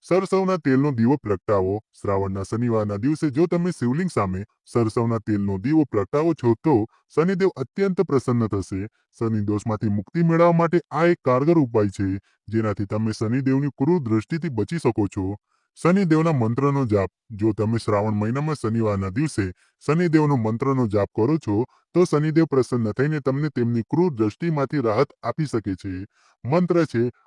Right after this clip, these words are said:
ઓમ શ શનિશ્ચરાય નમઃ અથવા ઓમ પ્રા પ્રી પ્રો સહ શનિશ્ચરાય નમઃ. આમાંથી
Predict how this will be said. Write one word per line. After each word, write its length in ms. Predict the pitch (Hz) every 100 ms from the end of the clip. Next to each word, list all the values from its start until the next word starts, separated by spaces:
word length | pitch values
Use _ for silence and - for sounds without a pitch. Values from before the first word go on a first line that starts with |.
| _
ઓમ 280 | 127 127 127
શ 200 | 120 - 117 127 - -
શનિશ્ચરાય 500 | 143 185 - 123 117
નમઃ 440 | 104 101 92 92 - _ _ -
અથવા 400 | 170 131 110 135 _ _ -
ઓમ 280 | 127 135 139 - _ -
પ્રા 360 | 117 117 117 - -
પ્રી 300 | 117 120 123
પ્રો 440 | _ - 117 127 - _ -
સહ 340 | 151 139 110 - -
શનિશ્ચરાય 600 | 147 190 - 131 117 107
નમઃ. 420 | 117 160 113 120 - _ _
આમાંથી 380 | 156 190 196